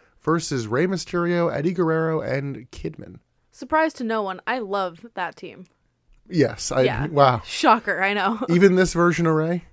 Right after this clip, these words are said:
Speaker 2: Yeah.
Speaker 1: And, uh, w-, well,
Speaker 2: I
Speaker 1: Rey
Speaker 2: just like them working together. They have good in-ring chemistry, all three of them.
Speaker 1: Well, Rey was missing something.
Speaker 2: What was he miss-, oh, you care about this way more than I think anybody else <laughs> does.
Speaker 1: Yeah, Rey, the Cruiserweight champion, did not bring his belt out.
Speaker 2: Yeah,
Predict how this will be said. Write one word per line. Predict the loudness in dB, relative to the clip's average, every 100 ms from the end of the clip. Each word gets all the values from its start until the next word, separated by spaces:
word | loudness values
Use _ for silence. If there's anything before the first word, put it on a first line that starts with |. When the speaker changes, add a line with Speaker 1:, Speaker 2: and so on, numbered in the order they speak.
| _
Speaker 2:
Yeah. | 0 0 -2 _ _ _ _ -6
Speaker 1:
And, | -2 0 0
uh, | 2 2
w-, | 0 -4 -8 -14 -6
well, | 0 4
Speaker 2:
I |
Speaker 1:
Rey | 4
Speaker 2:
just | 4
like | 0 -2
them | -2
working | -2 -4 -4
together. | -4 -2
They | -4
have | -4
good | -6 -8
in-ring | -8 -6 -6
chemistry, | -8 -8 -8 -8 -6
all | -6
three | -8 -10
of | -10
them. | -12 -12 -2
Speaker 1:
Well, | 4
Rey | 6 6
was | 6
missing | 4 4 2
something. | -2 -4 -4 -6 -8 -12 _ _
Speaker 2:
What | -16
was |
he | -14
miss-, | -16 -10
oh, | -4 -2 -4 -12 _ _
you | -12 -4 -2 -2
care | 2 4 6
about | 8 6 6
this | -2 -4 -6
way | -6 0 0 0
more | 0 2 2
than | 0
I | -2
think | -2
anybody | 0 2 4 4 6
else | 4 4 0
<laughs> |
does. | 0 0 0 -6 -10 0
Speaker 1:
Yeah, | 4 6
Rey, | 6 8 8 6
the | 4
Cruiserweight | 6 6 8 6 8
champion, | 8 6 6 2 2
did | 4 6
not | 6 6
bring | 2 2
his | 2
belt | 4 4 4
out. | 0 -2 -4
Speaker 2:
Yeah, | -6